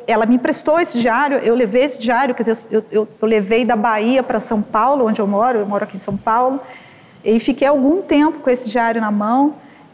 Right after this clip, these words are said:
e anotei, fiz cópia dele, quer dizer, guardei, né, como meu arquivo, né?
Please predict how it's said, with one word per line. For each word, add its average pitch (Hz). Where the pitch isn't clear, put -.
e 240
anotei, 262
fiz -
cópia 233
dele, 262
quer 240
dizer, 220
guardei, 233
né, 254
como 233
meu 220
arquivo, 247
né? 247